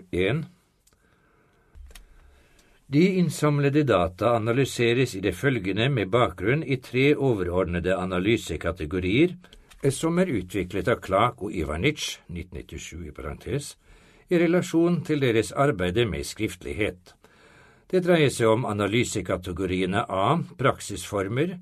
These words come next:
practices, B, konvensjoner, conventions, og C, disponible muligheter for selvrepresentasjon. Subject positions, socially available possibilities for selfhood.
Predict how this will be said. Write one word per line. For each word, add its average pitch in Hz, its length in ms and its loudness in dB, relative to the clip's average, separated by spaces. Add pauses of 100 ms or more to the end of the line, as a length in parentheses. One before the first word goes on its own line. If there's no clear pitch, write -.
(180)
practices, 120 720 -2 (580)
B, 120 280 4 (240)
konvensjoner, 107 800 0 (220)
conventions, 113 840 -2 (340)
og 185 120 0
C, 180 360 2 (100)
disponible 151 680 2
muligheter 104 580 0
for 101 200 -2
selvrepresentasjon. 92 1300 -4 (480)
Subject 147 640 2
positions, 139 760 0 (320)
socially 151 640 4
available 107 760 2
possibilities 107 920 -2
for 85 200 -4
selfhood. - 880 -6